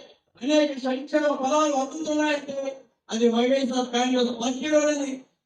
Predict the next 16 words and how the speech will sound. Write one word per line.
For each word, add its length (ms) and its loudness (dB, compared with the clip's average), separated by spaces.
ఈ 100 -2
సందర్భంగా 580 2
మీ 60 4
అందరికీ 420 2
నేను 180 4
తెలియజేస్తా 580 2
ఉన్నా. 180 4
ఏదైనా 440 4
మనం 260 4
పేదలు 480 2
పండుగ 300 0
పదిహేను 480 0
అధికారులు 440 -4
వారు 480 0
ఏదైనా 380 4
సరే 220 2